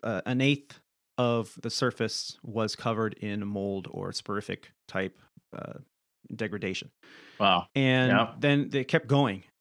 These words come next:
Speaker 1: and it said, "Okay, here's, uh, the, the hands were, were just wiped on a, a napkin after, uh, eating, and then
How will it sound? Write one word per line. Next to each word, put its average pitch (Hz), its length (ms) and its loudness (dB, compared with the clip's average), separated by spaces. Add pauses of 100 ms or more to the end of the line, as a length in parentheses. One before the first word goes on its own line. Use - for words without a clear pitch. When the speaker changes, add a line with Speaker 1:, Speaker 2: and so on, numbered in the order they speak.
Speaker 1:
and 127 140 2
it 127 100 0
said, 120 280 2
"Okay, 120 260 -2
here's, 160 460 4
uh, 123 260 4 (1120)
the, 110 460 0
the 107 120 0
hands 127 520 4
were, 113 440 0 (300)
were 107 500 -2 (300)
just - 240 -6
wiped 110 460 0 (100)
on 107 240 -4
a, 104 100 -6 (140)
a 123 60 -4
napkin 120 520 0
after, 110 520 -2 (100)
uh, 90 140 -8 (120)
eating, 139 320 0 (580)
and 113 160 0
then 107 340 0